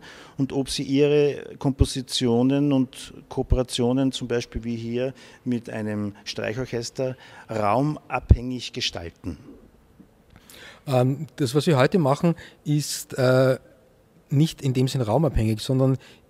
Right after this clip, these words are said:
Speaker 2: äh, es gibt ein Grundkonzept, das besteht darin, dass das Streichtrio, das die Musik von Johann Sebastian Bach spielt,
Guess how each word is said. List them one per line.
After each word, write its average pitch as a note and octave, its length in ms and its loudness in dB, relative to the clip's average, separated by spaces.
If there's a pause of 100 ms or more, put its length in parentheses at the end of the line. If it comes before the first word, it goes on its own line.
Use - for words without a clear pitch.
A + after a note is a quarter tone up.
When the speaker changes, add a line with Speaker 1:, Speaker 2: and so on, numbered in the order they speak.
(120)
Speaker 2:
äh, B2 300 2 (1200)
es C3+ 120 -2
gibt E3 180 0
ein C#3+ 80 4
Grundkonzept, C3 640 0
das C#3+ 80 -6
besteht C#3 320 -4
darin, C3+ 220 2
dass C3+ 120 -2
das - 220 -4
Streichtrio, A#2+ 800 -2 (340)
das - 220 -6
die C3 360 2 (260)
Musik C#3 280 -2
von D3 100 0
Johann B2+ 160 4
Sebastian B2 460 -2
Bach A2+ 180 -2
spielt, - 380 -4